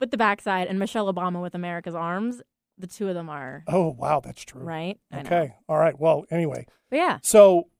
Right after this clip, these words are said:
Speaker 2: that was where this started. And over time, we've had various discussions here. Now, this is all rooted in a mutual love of this
Speaker 1: Yes,
Speaker 2: universe,
Speaker 1: totally.
Speaker 2: series of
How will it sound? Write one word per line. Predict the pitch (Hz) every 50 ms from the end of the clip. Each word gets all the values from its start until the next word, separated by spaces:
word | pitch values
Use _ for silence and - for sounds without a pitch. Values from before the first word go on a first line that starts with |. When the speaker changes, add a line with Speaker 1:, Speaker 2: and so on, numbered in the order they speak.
| _ -
Speaker 2:
that | 190 160 156 185 208 247
was | 254 196 -
where | 202 196 185
this | 175 165 151
started. | - - - 175 170 170 156 135 131 131 160 - -
And | 165 165 165 160 165 165 165 190 - _ _ _ _ -
over | 185 185 202 202 220
time, | 202 - - 160 156 147 143 143 147 160 185 - -
we've | 147 135
had | 143 147 135 135
various | 143 139 139 139 135 -
discussions | - 151 - - - 135 131 - 143 131 -
here. | - 135
Now, | 139 147 151
this | 180 190 - 220
is | 175
all | 196 240 277 247
rooted | 202 202 202 196 175 180 165
in | 190 185 160 151
a | 143
mutual | 147 156 170 180 185 - - 165 160 147 143 139
love | 143 151 151 147 143 139 143 135 - - -
of | 147 139 139 135 127 123 - _ _ _ _ _ _ _ _ _ _ _ _ _
this | - 139 139 139 131 - - - - -
Speaker 1:
Yes, | 196 190 - - 147
Speaker 2:
universe, | 147 143 139 135 123 127 - - - -
Speaker 1:
totally. | - 226 190 - - -
Speaker 2:
series | - - 147 143 143 139 123
of | 143 131 -